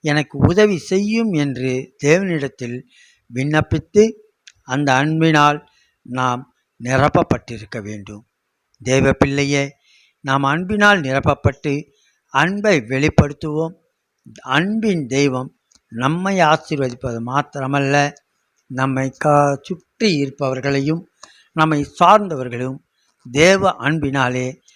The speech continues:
அவர் ஆசீர்வதிப்பார் என்பதையும் உணர்ந்து கொள்ள வேண்டும்.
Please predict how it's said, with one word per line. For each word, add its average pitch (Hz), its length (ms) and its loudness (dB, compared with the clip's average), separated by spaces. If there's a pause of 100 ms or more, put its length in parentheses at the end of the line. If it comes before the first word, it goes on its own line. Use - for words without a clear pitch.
(240)
அவர் 139 280 -4
ஆசீர்வதிப்பார் 170 960 -2
என்பதையும் 131 720 -6 (260)
உணர்ந்து 120 360 -2
கொள்ள 113 220 -2
வேண்டும். 107 380 -10